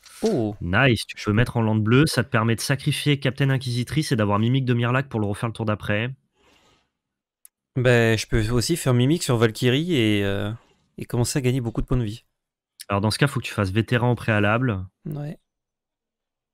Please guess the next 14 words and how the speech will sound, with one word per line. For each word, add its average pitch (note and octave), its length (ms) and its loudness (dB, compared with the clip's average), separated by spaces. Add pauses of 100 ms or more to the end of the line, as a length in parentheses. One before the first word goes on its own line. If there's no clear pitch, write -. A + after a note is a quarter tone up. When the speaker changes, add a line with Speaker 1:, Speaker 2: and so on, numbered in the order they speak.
(840)
Speaker 2:
Tu, D3 160 -2
tu C3+ 140 0
peux G#3 140 6
faire - 180 0
ça, A#2+ 260 4
c'est - 140 -8
pas, G#2+ 140 2
c'est - 100 -6
pas A2+ 80 -2
déconnant. G2 500 -6 (560)
Speaker 1:
C'est - 200 -10
pas B2 100 0
mal, G#3 160 2
non ? G3 180 -2